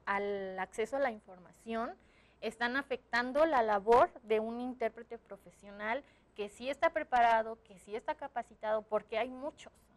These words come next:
hay muchos que quizá, este, no son conocidos porque no están en el área de los medios de comunicación, pero en sus áreas como es la educación, en lo jurídico, o sea, hay diferentes áreas que hay intérpretes y son muy buenos,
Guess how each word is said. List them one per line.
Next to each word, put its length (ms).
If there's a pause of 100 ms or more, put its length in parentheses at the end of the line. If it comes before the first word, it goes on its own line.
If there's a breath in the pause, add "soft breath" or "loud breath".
hay 160
muchos 360
que 140
quizá, 420 (380 soft breath)
este, 840
no 140
son 160
conocidos 600
porque 280
no 520
están 380
en 160
el 160
área 320
de 180
los 200
medios 280
de 100
comunicación, 600 (360 soft breath)
pero 180
en 100
sus 220
áreas 380
como 220
es 80
la 100
educación, 760
en 100
lo 100
jurídico, 1080
o 80
sea, 380
hay 120
diferentes 580
áreas 280
que 100
hay 120
intérpretes 580
y 80
son 280
muy 200
buenos, 420